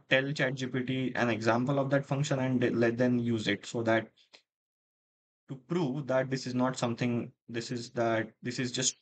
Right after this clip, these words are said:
doing whatever we have here, and it also knows when to call something else when needed. So that's, that's why I wanted to add this thing. So here I just gave it an example, like,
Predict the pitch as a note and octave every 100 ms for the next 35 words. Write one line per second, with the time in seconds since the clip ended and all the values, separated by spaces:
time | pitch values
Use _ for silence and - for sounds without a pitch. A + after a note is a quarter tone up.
0 | - A#2+ A#2 A#2+ A2 A2 A#2+ A#2+ A#2 A#2
1 | A#2 A#2+ D3 - _ _ _ _ _ -
2 | C3 E3+ - _ _ C#3 A2+ A2+ A2 G#2
3 | - - A#2+ - A#2+ C3 D3+ D3 C3+ C#3
4 | A#2 C#3 C#3+ - _ _ _ A2+ A#2 A2
5 | - A2+ B2+ C#3 D3 C#3+ - _ _ C3+
6 | - - C3 C3+ C3 A#2+ B2 C3+ B2 -
7 | C3 B2 D3 - A#2+ A#2 A#2+ B2+ A2+ F#2
8 | - _ - A#2+ A2 G#2 A2+ A2 - -
9 | - - A2+ A2 - A2+ A#2 - A2+ A2+
10 | A2 A2 A#2+ A#2+ A#2+ A2 A2+ A2 - D3
11 | - - _ _ _ _ _ _ _ _
12 | _ _ - F3 E3+ D#3+ - E3 D#3+ D#3
13 | D3 D3+ D3+ - B2+ B2+ C3 C3 C3+ A#2+
14 | A2+ A2+ A#2+ B2+ C3 B2+ A#2+ A2+